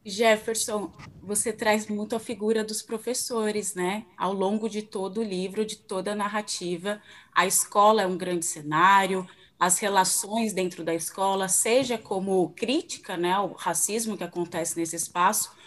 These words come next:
ou seja como potência mesmo desses educadores, né? E no meio da pandemia, quando a escola foi fechada para as atividades presenciais, a gente pôde notar, e organizações ligadas à educação, quão importante esse espaço é.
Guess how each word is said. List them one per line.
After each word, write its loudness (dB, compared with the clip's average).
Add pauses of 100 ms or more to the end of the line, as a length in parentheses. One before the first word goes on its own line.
(160)
ou -4
seja 2
como -2
potência 0
mesmo -2
desses -2
educadores, -2
né? 0 (400)
E 4
no 6
meio 6
da 2
pandemia, 2 (460)
quando -2
a 0
escola 4
foi -4
fechada 4
para -4
as 0
atividades -2
presenciais, 4 (300)
a 0
gente -2
pôde 4
notar, 6
e 2
organizações 0
ligadas 0
à 0
educação, 2 (380)
quão 8
importante 0
esse -2
espaço 2
é. 2